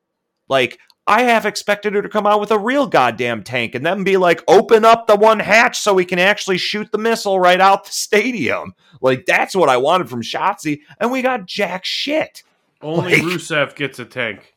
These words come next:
Speaker 1: Uh, sure, whatever. But you know what I mean? Like, I thought they'd soup up the T C B tank, not just completely e-, erase his existence. Like, come on, man. Like, that alone was shitty. And like you said, yeah, the ending,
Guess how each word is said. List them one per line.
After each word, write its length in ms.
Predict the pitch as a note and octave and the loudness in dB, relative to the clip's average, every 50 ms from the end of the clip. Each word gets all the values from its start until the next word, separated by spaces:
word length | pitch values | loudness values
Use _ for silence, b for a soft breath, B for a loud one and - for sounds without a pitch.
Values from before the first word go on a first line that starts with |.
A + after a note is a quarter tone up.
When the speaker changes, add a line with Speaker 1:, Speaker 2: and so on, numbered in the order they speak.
| _ _ _ _ _ _ _ _ _ _ _ _ _ _ _ - | _ _ _ _ _ _ _ _ _ _ _ _ _ _ _ -6
Speaker 1:
Uh, 40 | - | -6
sure, 300 | F#3+ - - - C#4+ A#3 | -4 -2 -2 -2 -2 -2
whatever. 380 | D#3 E3 A#3+ C4 C#4 B3+ F#3 E3 - G#3 | -2 -2 -2 -2 -2 -4 -6 -6 -6 -6
But 140 | A#3 A#3+ | -6 -6
you 100 | A3 B3+ | -4 -4
know 80 | C4+ C#4+ | -2 0
what 160 | C#4 C4+ C4 | 2 2 2
I 80 | C4+ B3+ | 2 4
mean? 220 | A#3+ D#4 D#4 A3+ | 4 2 2 2
Like, 120 | D#4 D4 A#3+ | 2 -2 -2
I 60 | G3+ | -2
thought 240 | G3+ - - A#3 - | 0 0 0 0 0
they'd 180 | A3+ G#3+ D#3+ | -4 -6 -6
soup 460 | - - - - - A#3+ A#3+ A#3 - | -8 -8 -8 -4 -4 -4 -4 0 2
up 240 | A#3+ A#3+ D4 D4+ - | 4 4 4 4 0
the 100 | - G#3+ | -2 -4
T 280 | - - - - E3+ D3+ | -4 -4 -4 -8 -6 -6
C 220 | - - D#3 D3 | -8 -8 -8 -8
B 200 | A#2 C3+ C3+ C3 | -8 -8 -8 -8
tank, 300 | - - C#3+ C#3 C#3+ C#3 | -4 -4 -2 -2 -2 -2
not 240 | C3+ E3 F3+ - - | -2 -2 -2 -2 -4
just 180 | G3+ F#3 - - | -8 -12 -4 -2
completely 720 | - F3 F3 D3 D3+ C#3 E3+ G3 F#3+ E3+ G3 G3 F#3 F#3 | -2 -2 -2 -4 -4 -2 -2 -2 -2 -4 -4 -2 -2 -2
e-, 160 | E3 C#3+ A#2 - D3 | -4 -6 -8 -2 2
erase 520 | F3 F3 D#3+ F3+ F3 F#3 F#3+ G3 F#3 - - | 2 2 2 2 2 2 2 0 -2 -4 -6
his 160 | F#3+ F3 D#3 | -8 -6 -8
existence. 960 | F#3 - - - G#3+ B3 - - - - A#2+ G2+ F#2+ F#2+ - - - - b b b b b b b b | -10 -10 -4 0 2 2 2 0 -2 -6 -8 -8 -8 -10 -12 -14 -14 -16 b b b b b b b b
Like, 460 | - B2+ C3+ C#3 C#3 C3 - - _ _ _ | 2 4 4 4 4 0 -4 -12 _ _ _
come 300 | - - F#3 G3+ G#3 G3 | -8 -4 -2 -2 0 2
on, 360 | G#3+ A3+ A#3+ C#4 F3+ A2 E2 C#2+ D#2 D2 D2+ | 0 0 2 0 0 -2 -2 -6 -16 -20 _
man. 400 | E2+ F2 G#2 C3+ E3 F#3 F#3 F#3 | -10 -8 -6 -4 -4 -6 -6 -8
Like, 260 | E3 C#3+ C3 B2+ - | -8 -8 -10 -10 -8
that 220 | - F3 F3 F#3 G3 | -8 -6 -6 -4 -6
alone 320 | F3 C#3+ D#3 F#3 A3 A3+ | -6 -6 -6 -6 -6 -6
was 100 | G#3 D3 | -6 -6
shitty. 400 | - - - G2 G2+ B2 C3 B2+ b b b b | -8 -10 -10 -8 -6 -6 -6 -6 b b b b
And 120 | - G3+ A3 | -8 -6 -6
like 160 | A#3 A#3 A#3 | -6 -6 -6
you 80 | A#3 | -10
said, 220 | A3+ - D#4 D#4 D4+ | -8 -6 -4 -4 -2
yeah, 160 | C4+ C#4+ C#4+ | -2 -2 -2
the 180 | G#3 F3 G3 A3+ | -2 -2 -2 -2
ending, 300 | C#4 E4 D#4 D#4 A3+ b | 0 0 -2 -4 -6 b